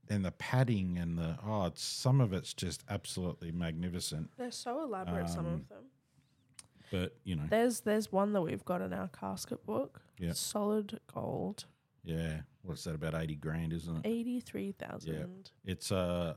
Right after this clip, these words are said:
Speaker 1: um, they call it a Promethean. Um, and a lot of, for those that are in Melbourne, a lot of the gangland, um,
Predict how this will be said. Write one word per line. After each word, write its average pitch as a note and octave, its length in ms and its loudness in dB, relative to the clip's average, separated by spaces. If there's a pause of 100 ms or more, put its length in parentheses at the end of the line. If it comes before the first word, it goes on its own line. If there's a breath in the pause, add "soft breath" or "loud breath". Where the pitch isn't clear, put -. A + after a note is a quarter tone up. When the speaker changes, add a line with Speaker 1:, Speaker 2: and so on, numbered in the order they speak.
Speaker 1:
um, F2 520 0
they F#2+ 80 -2
call C3+ 280 4
it A#2 80 4
a F#2+ 80 2
Promethean. E2+ 720 -2 (680 soft breath)
Um, E2+ 580 0 (320)
and G#2 140 4
a G2+ 40 6
lot A#2+ 200 10
of, C#3+ 200 8
for A#2+ 120 4
those B2+ 260 8
that B2 120 6
are G#2 80 6
in F#2 120 6
Melbourne, F2 640 4
a G2 60 2
lot G2+ 160 6
of G2 80 6
the E2+ 60 2
gangland, F2 840 2 (300)
um, E2+ 760 2